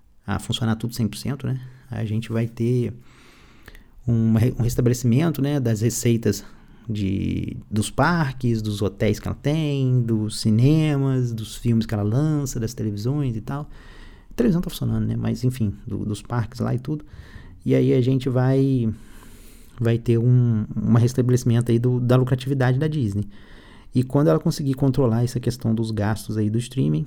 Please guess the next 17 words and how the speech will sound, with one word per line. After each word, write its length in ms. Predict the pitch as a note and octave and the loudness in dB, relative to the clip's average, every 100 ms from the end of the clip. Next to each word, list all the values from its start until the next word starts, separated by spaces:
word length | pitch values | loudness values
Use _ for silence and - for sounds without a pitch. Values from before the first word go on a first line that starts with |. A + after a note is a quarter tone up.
| - | -6
aí 280 | B2+ A2+ A#2+ | -6 -4 -2
ela 360 | C3 C#3+ B2+ B2+ | -2 -2 -6 -2
vai 100 | C3 | -2
explodir. 500 | C3 - D#3+ G#2 F2+ - | -2 0 0 0 -2 -6
Aí 140 | - F#2+ | -8 -4
vai 140 | B2 | -4
ser 340 | B2+ C3+ D3+ E3 | -4 -6 -6 -4
bacana 420 | E3+ - D3 D#3 | -6 -4 -4 -2
ver. 220 | G#2+ F2+ - - - - - - - - - - | -2 -2 -6 -20 -20 -20 -20 -20 -20 -20 -20 -4
Mas 320 | A2+ A2+ A#2+ | 2 4 4
é 60 | B2+ | 4
uma 140 | C#3+ | 2
tacada 340 | D3 F3 F3+ F3+ | 0 -2 0 2
de 100 | F#3+ | 4
risco, 320 | D3 C3+ C#3 | 4 0 -2
né? 160 | C#3+ C#3+ - | -2 -4 -8
Porque 720 | - - B2+ C#3 C#3 C3 - | -8 0 2 4 4 0 -2